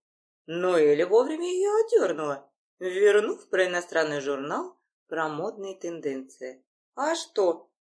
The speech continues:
могло быть в журнале? Вполне могло.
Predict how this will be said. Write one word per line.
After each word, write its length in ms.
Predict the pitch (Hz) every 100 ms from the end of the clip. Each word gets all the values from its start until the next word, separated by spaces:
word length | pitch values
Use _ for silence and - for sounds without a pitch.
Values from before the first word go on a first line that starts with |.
| _
могло 540 | 170 202 214 175 160 147
быть 180 | 180
в 60 | 269
журнале? 440 | 359 370 403 381 403 _ _ _ _
Вполне 640 | _ - 165 147 135 135
могло. 500 | 135 147 185 233 -